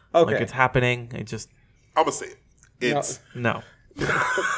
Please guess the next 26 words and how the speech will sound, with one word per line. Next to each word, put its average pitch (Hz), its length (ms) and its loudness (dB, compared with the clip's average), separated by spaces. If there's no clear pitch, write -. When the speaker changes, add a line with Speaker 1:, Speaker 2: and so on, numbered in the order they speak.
Speaker 2:
But 165 120 4
they're 190 120 10
cool, 175 300 6
right? 160 360 4
You 151 100 -2
guys 175 160 6
Speaker 3:
Daniel 170 80 4
Speaker 2:
know. - 140 6
Speaker 3:
Warren 180 100 8
Speaker 1:
Yeah, 151 80 8
no. 143 40 0
Speaker 3:
Johnson. - 260 -10
Speaker 1:
Yeah. 117 280 -6
<laughs> 147 180 -10
Daniel 120 240 -10
Warren 104 200 -10
Johnson. 107 280 -16
He 139 100 -10
was 139 260 -10
just 143 200 -6
on 143 100 -8
your 131 100 -4
Speaker 3:
Donny 117 180 -2
Speaker 1:
Skype 170 80 -2
Speaker 3:
Cates. 95 100 -8
Speaker 1:
call. 92 160 -6